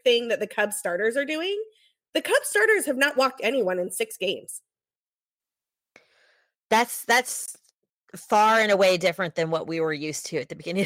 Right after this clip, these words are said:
Speaker 2: of this <laughs> season, or even last season, I guess.
Speaker 1: So, so can I blow your mind with something on that number for a minute?
Speaker 2: I'm on it. Go. I love it.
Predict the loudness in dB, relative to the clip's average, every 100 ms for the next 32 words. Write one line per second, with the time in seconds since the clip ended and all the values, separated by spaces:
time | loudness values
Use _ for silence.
0 | 2 2 2 0 -4 -6 -6 -2 -2 0
1 | -2 -2 -2 0 -2 -6 -14 -12 -12 -10
2 | -12 -12 -20 _ _ _ -2 0 0 0
3 | 0 2 2 4 6 6 6 4 2 0
4 | 2 0 2 0 0 0 -2 -2 -2 -2
5 | 0 0 0 -2 -2 -8 _ -6 -4 0
6 | 0 0 -2 2 2 0 -4 _ -2 2
7 | 2 2 -2